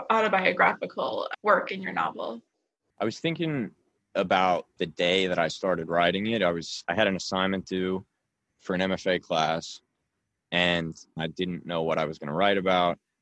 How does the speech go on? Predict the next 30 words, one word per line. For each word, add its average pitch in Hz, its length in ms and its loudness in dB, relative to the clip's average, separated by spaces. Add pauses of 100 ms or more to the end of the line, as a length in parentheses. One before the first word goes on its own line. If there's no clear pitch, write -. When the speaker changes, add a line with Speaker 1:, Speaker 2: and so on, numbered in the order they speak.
(180)
Speaker 2:
I 90 60 -6
mean, 92 100 0
I'm 90 120 0
walking 104 320 0
around 92 340 2
with, 87 160 -6
like, 85 240 -2 (760)
all 98 140 2
this 104 180 -4
really 101 220 2
intense 92 640 -4
kind 95 220 -2
of 85 60 -2 (100)
personal 98 360 -4
baggage 90 720 2
that 85 340 0 (720)
I 82 60 -4
felt 98 360 2
like 85 260 0
was 87 140 -6
probably 90 840 0 (480)
artistically 95 680 -2
useful 92 600 -4
in 90 80 -4
some 98 220 -2
way, 101 160 0
but 92 140 2
I 87 80 4
had 85 100 2
never 87 560 -2